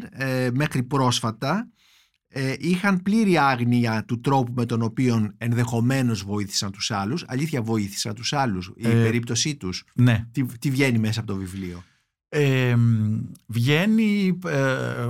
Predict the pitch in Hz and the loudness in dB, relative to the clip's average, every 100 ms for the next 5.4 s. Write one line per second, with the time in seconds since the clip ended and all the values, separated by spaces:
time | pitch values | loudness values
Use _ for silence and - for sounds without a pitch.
0 | 123 143 143 151 165 160 180 175 170 156 | -4 -6 0 0 0 2 2 2 0 2
1 | 143 160 156 135 123 117 - 139 147 160 | 0 2 2 2 2 2 0 2 2 2
2 | 147 123 123 123 117 110 - 139 143 143 | 2 2 2 4 4 4 2 2 2 0
3 | 139 135 127 117 117 107 101 147 139 110 | 0 0 2 2 4 2 2 0 2 2
4 | 117 127 120 117 117 107 117 127 127 117 | 2 0 2 0 2 0 2 2 2 2
5 | 120 110 107 104 | 0 -2 -2 -2